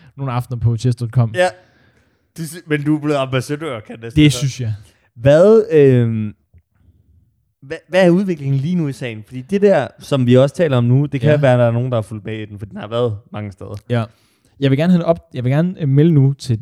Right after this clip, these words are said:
Speaker 1: den ene, der har lyttet det her færdigt. Jeg vil gerne have en opdatering i næste uge, hvor jeg kan redegøre for, hvor er vi henne.
Speaker 2: Ja, fordi jeg vil godt, øh, jeg vil godt vide, hvor vi står
Speaker 1: Ja.
Speaker 2: i, øh, i skak, øh, skakserien, skulle
Speaker 1: Mm.
Speaker 2: jeg til at sige.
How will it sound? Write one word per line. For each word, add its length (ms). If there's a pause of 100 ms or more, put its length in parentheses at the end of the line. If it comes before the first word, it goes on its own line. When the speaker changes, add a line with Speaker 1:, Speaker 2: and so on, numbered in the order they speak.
(140)
Speaker 1:
den 100
ene, 160
der 60
har 60
lyttet 240
det 80
her 40
færdigt. 300
Jeg 80
vil 80
gerne 120
have 80
en 60
opdatering 320
i 40
næste 220
uge, 40
hvor 80
jeg 80
kan 120
redegøre 340
for, 220 (360)
hvor 260
er 60
vi 80
henne. 260
Speaker 2:
Ja, 60 (500)
fordi 240
jeg 80
vil 100
godt, 280
øh, 120
jeg 100
vil 80
godt 220
vide, 200
hvor 140
vi 100
står 540
Speaker 1:
Ja. 180
Speaker 2:
i, 100
øh, 300
i 120
skak, 420 (240)
øh, 400 (280)
skakserien, 720
skulle 160
Speaker 1:
Mm. 40
Speaker 2:
jeg 40
til 80
at 60
sige. 260